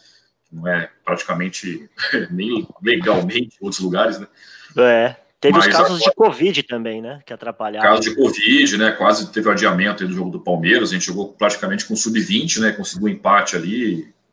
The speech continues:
Speaker 1: e acabou até sendo benefi-, benefício pra gente, né, porque, é, trouxe moral pra rapaziada, aí o goleiro é muito bom, eu já, já conhecia o Hugo, já o Neneca, ele é muito bom goleiro.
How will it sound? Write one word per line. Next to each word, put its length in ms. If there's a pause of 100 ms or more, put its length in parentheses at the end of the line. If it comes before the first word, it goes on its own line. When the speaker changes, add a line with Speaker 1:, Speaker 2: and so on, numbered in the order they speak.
Speaker 1:
e 60
acabou 380 (340)
até 140
sendo 240
benefi-, 420
benefício 520
pra 140
gente, 300
né, 60
porque, 220 (720)
é, 180
trouxe 360
moral 300
pra 120
rapaziada, 540
aí 40
o 80
goleiro 280
é 40
muito 180
bom, 280
eu 20
já, 220
já 120
conhecia 380
o 120
Hugo, 180
já 100
o 40
Neneca, 340
ele 80
é 40
muito 200
bom 180
goleiro. 320